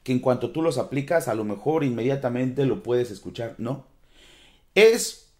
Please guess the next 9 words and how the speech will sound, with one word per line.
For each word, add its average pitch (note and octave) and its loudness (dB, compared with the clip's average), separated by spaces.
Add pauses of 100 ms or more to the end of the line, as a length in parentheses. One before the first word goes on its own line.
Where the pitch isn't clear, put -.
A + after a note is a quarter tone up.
(120)
un F3+ 4
efecto C#3+ -4 (320)
que A#2+ 0
te B2 0
va C#3+ 0
a A#2+ -2
ayudar A2 0 (120)
a D#3+ -4
modificar A#2 -2